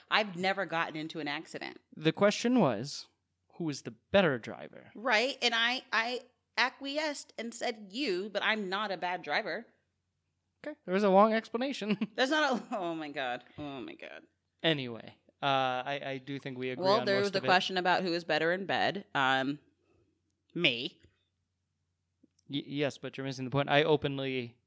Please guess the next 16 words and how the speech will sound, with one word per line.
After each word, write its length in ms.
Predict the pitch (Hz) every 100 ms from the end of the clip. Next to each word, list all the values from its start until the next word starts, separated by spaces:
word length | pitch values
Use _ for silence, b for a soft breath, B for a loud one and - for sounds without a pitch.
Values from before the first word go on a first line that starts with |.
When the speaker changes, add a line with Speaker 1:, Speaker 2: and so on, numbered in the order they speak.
| _ _ _ _
Speaker 2:
admitted 480 | 147 143 196 143 123
that. 260 | 143 131 147
Speaker 1:
I 220 | 185 220
Speaker 2:
There 80 | 226
was 100 | 240
no 100 | 190
Speaker 1:
openly 100 | 185
admit 140 | 196 190
that 60 | 202 -
Speaker 2:
contention. 120 | 170
Speaker 1:
I 120 | 170
am 120 | 170
better 280 | 165 160 156
in 100 | 156
bed. 260 | 156 139
<laughs> 40 | -